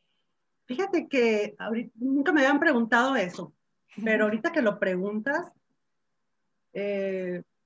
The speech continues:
Speaker 1: lo que yo sabía de productividad, de cronogramas, de
Speaker 2: Ujú.
Speaker 1: organización y orden, no me servía para mi vida diaria. No me servía porque, ah, en la universidad no nos enseñaban a pensar de manera integral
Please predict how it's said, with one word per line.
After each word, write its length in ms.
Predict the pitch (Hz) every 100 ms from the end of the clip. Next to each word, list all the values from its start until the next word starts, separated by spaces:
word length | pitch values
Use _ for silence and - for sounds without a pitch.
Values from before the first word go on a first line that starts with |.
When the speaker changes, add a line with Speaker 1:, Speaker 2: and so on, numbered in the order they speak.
| _ _ - -
Speaker 1:
lo 200 | 226 226
que 120 | 247
yo 140 | 233
sabía 460 | 262 320 294 302 311
de 100 | 302
productividad, 840 | 226 226 214 226 202 190 196 208
de 140 | 233 233
cronogramas, 1080 | 220 202 185 180 190 196 226 240 247 254 202
de 240 | 214 196
Speaker 2:
Ujú. 60 | 190
Speaker 1:
organización 840 | 185 190 196 190 180 - 208 220
y 80 | 240
orden, 540 | 214 208 240 311 330 _ _ _ _ - _ _ _ _
no 160 | 208 208
me 120 | 285
servía 500 | 285 220 202 240 269
para 300 | 240 208 180
mi 140 | 185
vida 280 | 180 202 233
diaria. 640 | 226 180 214 269 151 143 - _ _ _
No 160 | 202
me 160 | 220 294
servía 680 | 294 214 190 233 277 196 190
porque, 640 | 196 185 220 196 185 180 - _ _ _ _ _ _ _
ah, 240 | - 202 196
en 100 | 220
la 80 | 233
universidad 480 | 240 233 220 247 247
no 100 | 269
nos 180 | 294 294
enseñaban 500 | 254 233 214 240 262
a 160 | 226
pensar 560 | 214 196 196 185 214 226
de 80 | 247
manera 280 | 220 202
integral 760 | 226 247 214 175 175 180 254 359